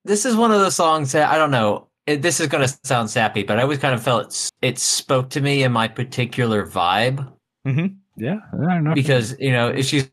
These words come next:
Speaker 1: like, singing to, like, a lover and, you know, describing him,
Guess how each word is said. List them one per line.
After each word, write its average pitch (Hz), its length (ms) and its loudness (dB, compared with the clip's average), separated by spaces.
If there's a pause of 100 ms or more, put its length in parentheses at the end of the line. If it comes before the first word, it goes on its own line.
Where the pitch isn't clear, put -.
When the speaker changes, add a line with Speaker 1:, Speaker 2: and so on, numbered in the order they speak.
Speaker 1:
like, 139 200 2
singing 131 420 0
to, 131 180 0
like, 113 180 0
a 117 60 0
lover 101 680 0
and, 107 300 0
you 101 100 0
know, 95 120 0
describing 104 600 -2
him, 90 380 -4